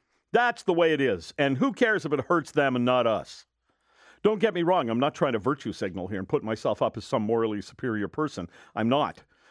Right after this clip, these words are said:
I fail as often as most people to reach my own standard on a consistent basis. Virtue signaling carries its own danger. It's difficult to live up to. And as Christy Blatchford reminded us this morning,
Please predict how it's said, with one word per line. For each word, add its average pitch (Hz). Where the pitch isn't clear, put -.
I 143
fail 143
as -
often 123
as 101
most 139
people 113
to 101
reach 117
my 120
own 110
standard 123
on 98
a 95
consistent 101
basis. 95
Virtue 190
signaling 156
carries 147
its 117
own 127
danger. 135
It's -
difficult 143
to 120
live 110
up 160
to. 104
And 110
as 104
Christy 139
Blatchford 165
reminded 143
us 135
this -
morning, 208